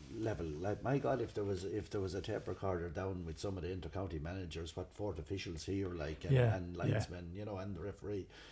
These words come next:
Speaker 1: Like,
Speaker 2: 'Cause
Speaker 1: if it
Speaker 2: you would
Speaker 1: happened at a club
Speaker 2: assume,
Speaker 1: match, if it
Speaker 2: yeah.
Speaker 1: happened, now the referee doesn't hear them with the big crowd, but my God, the, the,
Speaker 2: You would
Speaker 1: the,
Speaker 2: assume it
Speaker 1: the
Speaker 2: wouldn't be as severe at inter-county level, the, uh,
Speaker 1: Oh, it,
Speaker 2: the
Speaker 1: it
Speaker 2: abuse.
Speaker 1: is.
Speaker 2: Play on the field.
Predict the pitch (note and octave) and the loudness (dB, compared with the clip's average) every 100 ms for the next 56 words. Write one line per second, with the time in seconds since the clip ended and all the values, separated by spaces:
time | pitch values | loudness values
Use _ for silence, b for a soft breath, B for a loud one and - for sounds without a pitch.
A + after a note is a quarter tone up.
0 | b b - D#3 D3+ F#3 E3 A3+ G#3+ F3+ | b b 6 10 12 12 12 12 12 12
1 | D3+ B3+ A3 A3+ D3+ - - C3+ C#3 D3 | 12 12 12 12 12 10 6 8 10 12
2 | A3+ A3+ F3+ C3 - F3 D#3 D3 F#3 F#3+ | 12 12 12 12 8 12 12 12 12 12
3 | G3 D3+ C#3+ C3+ G3 C#3+ A#2+ A#2+ A#2 C3+ | 12 12 10 12 12 12 12 6 10 8
4 | - C3+ C#3 C3+ G2 G#2+ G#2 A#2+ A#2 D#3+ | 8 8 10 10 8 2 4 2 4 4
5 | B3 - - - G#2 F#2 - D#2+ A3 A#3+ | 4 4 -2 -4 -2 -2 0 8 10 10
6 | - C#4+ B3 A#3+ C4 G#3 G3 G3 F#3+ - | 10 12 12 12 12 12 12 10 8 6
7 | E3 C#3+ F#3+ E3+ - - - D#3 D3 D3 | 6 10 12 12 10 4 2 8 10 10
8 | C#3+ D3 E3+ E3 C3+ A2+ A2 G#2+ A#2 B2 | 8 8 8 8 8 8 4 4 6 8
9 | A#2+ C3+ D#3+ D3+ D#3+ C3+ C#3 C3+ G3 C#3 | 8 6 2 0 2 8 10 12 10 10
10 | B2 - - - - - - - - - | 6 -2 -6 -16 -20 -20 -20 -20 -12 6
11 | E3 - F3 F#3 - F3+ F#3+ F3+ | 8 10 8 6 6 8 8 6